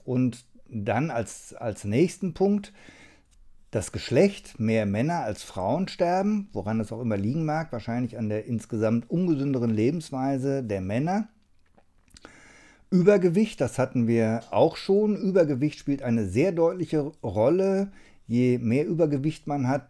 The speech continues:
desto höher die Wahrscheinlichkeit dann an covid zu versterben. Als letzten Punkt sieht man dann hier die Ethnien, das heißt die Hautfarbe spielt eine sehr, sehr große Rolle. Man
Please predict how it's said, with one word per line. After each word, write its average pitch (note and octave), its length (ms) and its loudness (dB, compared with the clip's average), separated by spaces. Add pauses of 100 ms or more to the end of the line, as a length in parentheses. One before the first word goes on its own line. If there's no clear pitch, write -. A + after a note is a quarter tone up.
desto B2+ 540 0 (240)
höher C#3+ 280 2
die A2+ 140 0
Wahrscheinlichkeit A2 720 0
dann A2+ 140 0
an G2 180 -6
covid C#3+ 480 -2
zu C#3+ 540 0
versterben. C#3 760 -2 (720)
Als A2+ 160 -8
letzten D3 340 0
Punkt F3 260 2
sieht D3+ 180 4
man D3+ 320 2 (400)
dann C#3 220 6
hier D3 400 8
die C#3 440 6
Ethnien, F3 400 0
das D3+ 180 -2
heißt B2 340 -4
die C3+ 300 2 (240)
Hautfarbe G2 720 0
spielt - 480 -2
eine A#2+ 460 2 (320)
sehr, A#2 380 2
sehr C3+ 400 2 (100)
große B2+ 520 0
Rolle. A#2 440 2 (760)
Man C3 560 4